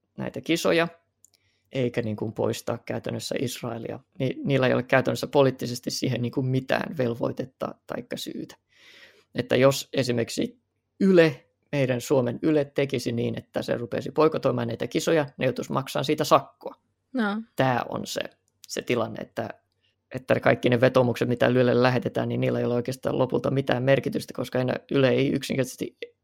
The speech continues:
Speaker 1: ei voi poikotoida, vaikka haluaisikin, il-, ilman että niitä ruveta-, ruvettaisiin sakottamaan sitten.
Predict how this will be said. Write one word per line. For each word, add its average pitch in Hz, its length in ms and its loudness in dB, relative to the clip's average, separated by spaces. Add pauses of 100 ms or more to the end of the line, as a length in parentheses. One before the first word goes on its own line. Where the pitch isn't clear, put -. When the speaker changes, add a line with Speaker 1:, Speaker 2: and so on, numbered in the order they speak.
(640)
Speaker 1:
ei 143 240 4
voi 165 180 12
poikotoida, - 720 -6
vaikka 123 260 -10
haluaisikin, - 600 -4 (420)
il-, 123 200 0
ilman 123 260 0
että - 160 -8
niitä 120 180 -4
ruveta-, - 460 -6
ruvettaisiin 120 420 -4
sakottamaan - 540 -8
sitten. - 400 -20